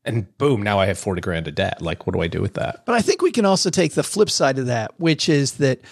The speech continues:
Speaker 2: you gotta give yourself a little grace too. It took a long time to get where you are. You're not gonna get there overnight. This isn't gonna be one money meeting or two money meetings. And, and taking it just a little bit at a time, you'll find yourself with these, you know, let's quote the Mister Ramsey,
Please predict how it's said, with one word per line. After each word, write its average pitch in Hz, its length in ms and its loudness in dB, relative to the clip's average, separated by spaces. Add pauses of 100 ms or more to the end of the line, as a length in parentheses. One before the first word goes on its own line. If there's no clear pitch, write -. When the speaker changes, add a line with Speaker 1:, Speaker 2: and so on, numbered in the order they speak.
(280)
Speaker 2:
you 156 120 -4
gotta 196 180 4
give 170 180 2
yourself 156 360 0
a 151 40 -2
little 139 200 0
grace 131 440 0
too. 104 360 -2 (160)
It - 100 0
took - 220 0
a 147 40 4
long 151 380 4
time 135 360 2
to 143 120 -2
get 127 220 -2
where 135 160 0
you 127 240 -2
are. 120 340 2 (340)
You're 151 140 2
not 175 160 2
gonna 165 140 2
get 135 100 2
there 131 140 4
overnight. 117 400 0
This 170 160 2
isn't 165 160 2
gonna 151 100 2
be 131 160 0
one 139 420 2
money 131 220 4
meeting 120 240 0
or 120 60 -2
two - 200 0
money 131 200 2
meetings. 117 400 -2
And, 131 200 0
and 127 140 -2
taking 196 360 2
it - 100 0
just 151 240 -2
a - 20 -2
little 139 160 2
bit 156 160 2
at 156 80 2
a 147 120 2
time, 143 400 0 (440)
you'll 160 200 2
find 202 260 2
yourself 131 440 0
with 127 480 0
these, 123 480 -2
you 143 120 0
know, 117 260 2
let's 117 200 -4
quote 151 260 2
the 135 80 -4
Mister 139 280 0
Ramsey, 135 600 4